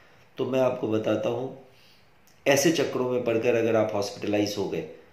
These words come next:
तो आपको कोई बचा भी नहीं सकता। तो ये आपको बहुत ज़्यादा दिमाग में रखने की ज़रूरत है कि आपको stress condition में, किसी भी सिचुएशन में नहीं आना है। जितना हो सके आप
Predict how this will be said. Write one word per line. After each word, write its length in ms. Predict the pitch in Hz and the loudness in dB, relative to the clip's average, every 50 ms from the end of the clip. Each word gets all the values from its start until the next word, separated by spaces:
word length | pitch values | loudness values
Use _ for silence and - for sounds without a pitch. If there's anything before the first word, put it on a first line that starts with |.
| - - - _ - | -20 -20 -20 _ -8
तो 60 | - 117 | -2 0
आपको 340 | 107 107 110 - - 120 | 2 2 2 2 0 -4
कोई 180 | 110 - 113 110 | -2 -2 -2 0
बचा 300 | 98 98 90 - 98 98 | 0 0 0 0 0 0
भी 120 | - 98 | 0 -2
नहीं 160 | - 82 76 71 | -6 -8 -10 -10
सकता। 360 | - - - - - - - - - - _ _ _ - - - _ _ _ - - - - _ - - - - - - - - - - - | -12 -14 -16 -18 -20 -20 -20 -20 -20 -20 _ _ _ -20 -20 -20 _ _ _ -20 -20 -20 -20 _ -20 -20 -20 -20 -20 -20 -20 -20 -20 -14 -12
तो 60 | 123 | -6
ये 300 | 117 117 160 196 202 - | 0 4 6 6 8 8
आपको 340 | - 143 135 - - - 143 | 6 6 4 2 0 -2 -6
बहुत 420 | 123 110 104 127 135 117 107 - - | -6 -6 -4 -4 -2 -2 -2 0 0
ज़्यादा 340 | 117 101 104 107 113 135 127 131 | 2 2 2 4 2 2 2 0
दिमाग 400 | - 117 107 107 104 95 104 104 | 0 -2 -2 -2 0 -2 -2 -2
में 140 | 110 113 110 | -4 -4 -4
रखने 300 | 95 92 - - 101 98 | -4 -4 -6 -6 -8 -8
की 120 | 90 101 | -6 -6
ज़रूरत 480 | 92 101 98 90 92 92 90 92 90 - | -6 -6 -4 -4 -4 -4 -4 -4 -4 -4
है 160 | 101 104 107 107 | -4 -6 -6 -6
कि 140 | - - 107 | -6 -4 -4
आपको 320 | 101 95 95 - 107 104 | -4 -4 -4 -4 -4 -4
stress 420 | 107 - - - 113 110 - - | -4 -6 -6 -4 -4 -2 -2 -2
condition 420 | - 98 95 90 92 90 92 - 95 | -4 -4 -6 -4 -6 -6 -6 -8 -8
में, 200 | 98 107 110 110 | -8 -8 -8 -6
किसी 280 | - - 110 - - 147 | -4 -2 0 0 0 0
भी 100 | 147 139 | 0 -2
सिचुएशन 480 | - 120 98 - 101 95 87 - - | -2 -2 -4 -4 -4 -4 -4 -4 -6
में 180 | 80 78 78 78 | -8 -12 -12 -14
नहीं 200 | - - - - | -14 -16 -18 -20
आना 80 | - - | -20 -20
है। 220 | - - - - - - _ _ - - - _ _ _ _ _ - - - - - - - - - - - - - - - - - - - - - - - - - - - - - - - - - - - - - - - - | -20 -20 -20 -20 -20 -20 _ _ -20 -20 -20 _ _ _ _ _ -20 -20 -20 -20 -20 -20 -20 -20 -20 -20 -20 -20 -20 -20 -20 -20 -20 -20 -20 -20 -20 -20 -20 -20 -20 -20 -20 -20 -20 -20 -20 -20 -20 -20 -20 -20 -20 -20 -20 -16
जितना 360 | - - - 151 - - - 180 | -8 -6 -4 -4 -2 2 2 2
हो 200 | - 131 147 147 | 2 4 2 0
सके 420 | 147 - 151 135 - 139 135 147 143 - - - | 0 0 0 0 0 0 -2 -2 -2 -4 -4 -2
आप 280 | 110 110 113 - - | 0 0 0 -2 -4